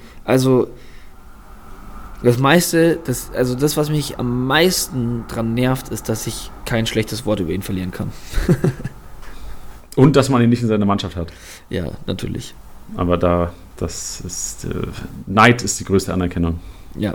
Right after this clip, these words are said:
Speaker 1: das stimmt.
Speaker 2: Gut, ähm, Tor brauchen wir auch nicht diskutieren.
Speaker 1: Nö.
Speaker 2: Neuer, ähm, hatte wenig zu tun am Wochenende. Dortmund echt schlecht. Reden wir doch über, äh,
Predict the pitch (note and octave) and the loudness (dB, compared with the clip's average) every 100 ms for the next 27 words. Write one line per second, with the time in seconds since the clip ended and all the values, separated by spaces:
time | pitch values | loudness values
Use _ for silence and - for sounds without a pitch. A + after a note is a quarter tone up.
0 | - - G#2 F#2 G2+ - - - - - | -4 -4 -2 -2 -2 -8 -16 -18 -18 -16
1 | - - - - - - - - F#3+ D#3 | -16 -16 -16 -16 -14 -14 -16 0 2 2
2 | - - A2 A2 G#2+ C3 D3 C3 B2 C#3+ | 0 0 2 2 2 4 6 6 6 2
3 | D3+ D3+ - D3+ C#3+ C#3+ - - - - | -2 -6 0 2 2 0 -8 -14 -14 -14
4 | - - F#2 G#2+ A2 A2+ A2 A2 - - | -16 -8 -2 0 2 2 2 0 -6 -8
5 | A2 G2+ G2 G2+ - - - - - - | -4 0 0 -2 -6 -20 -20 -18 -16 -14
6 | - - - - G2 G#2+ G2 G2+ - G2+ | -12 -12 -12 -4 -2 2 4 2 2 0
7 | B2 A#2 A2 A2+ G#2+ G#2+ G#2+ G#2 - - | 2 4 2 0 2 2 2 -2 -14 -16
8 | - - - - - - F#2+ G2+ F2 G2 | -14 -14 -14 -14 -8 -4 0 0 0 -4
9 | - - A#2+ A#2+ - - - - - - | -4 2 2 2 -6 -14 -16 -18 -18 -18
10 | - - - - - F#3+ A3 A3+ - - | -18 -18 -18 -14 4 6 8 6 4 2
11 | - D#3+ D3+ D3+ - D3 | -2 0 4 4 4 4